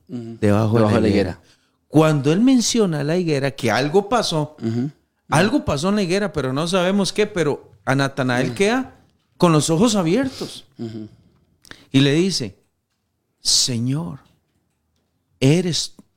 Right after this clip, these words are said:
Speaker 2: eres el Hijo de Dios, el Rey de
Speaker 1: Ujú.
Speaker 2: Israel". Yo digo, pero esta, esta observación que hace Natanael es, es de sorpresa.
Speaker 1: Ujú, ujú.
Speaker 2: Ahora, el, el paralítico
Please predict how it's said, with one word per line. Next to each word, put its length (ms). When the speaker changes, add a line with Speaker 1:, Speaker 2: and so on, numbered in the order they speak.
Speaker 2:
eres 480
el 200
Hijo 300
de 80
Dios, 320
el 240
Rey 240
de 140
Speaker 1:
Ujú. 60
Speaker 2:
Israel". 500
Yo 100
digo, 220
pero 220
esta, 400
esta 460
observación 720
que 140
hace 200
Natanael 720
es, 240
es 160
de 80
sorpresa. 720
Speaker 1:
Ujú, 300
ujú. 260
Speaker 2:
Ahora, 400
el, 400
el 140
paralítico 880